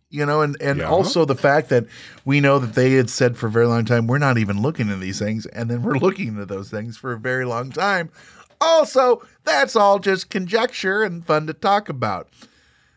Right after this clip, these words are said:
Speaker 1: The, the, the real takeaway there is the Kecksburg and you, the Dagaka, you br-,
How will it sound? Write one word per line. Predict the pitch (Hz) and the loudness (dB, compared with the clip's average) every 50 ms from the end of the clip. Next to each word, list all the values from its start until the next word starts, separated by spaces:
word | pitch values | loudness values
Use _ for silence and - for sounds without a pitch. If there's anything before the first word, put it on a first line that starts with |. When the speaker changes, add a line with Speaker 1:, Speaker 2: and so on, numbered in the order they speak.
| _ _ - | _ _ 0
Speaker 1:
The, | 165 170 175 | 2 2 2
the, | 156 156 165 160 160 156 151 151 151 127 | 2 2 2 4 6 6 6 6 4 2
the | 139 156 | 0 0
real | 160 208 247 | 2 2 2
takeaway | - - 214 - - 139 135 135 131 | 2 0 -2 -2 -2 0 0 2 2
there | 131 135 160 160 | 2 2 2 2
is | 131 120 110 | 2 0 0
the | - 113 | -4 -6
Kecksburg | 104 - 151 165 - - - - 127 123 117 120 139 143 135 | -4 -2 -4 -4 -4 -8 -14 -6 -2 0 0 2 0 0 -2
and | 113 113 | -4 -4
you, | 117 123 123 123 123 | -2 -2 -2 -2 -2
the | 117 110 104 117 110 | -2 -4 -4 -6 -6
Dagaka, | 104 - - 98 101 123 123 131 - 127 120 117 117 | -6 -8 -12 -10 -6 -6 -6 -4 0 0 0 2 2
you | 113 110 | 0 0
br-, | 117 110 | -2 -2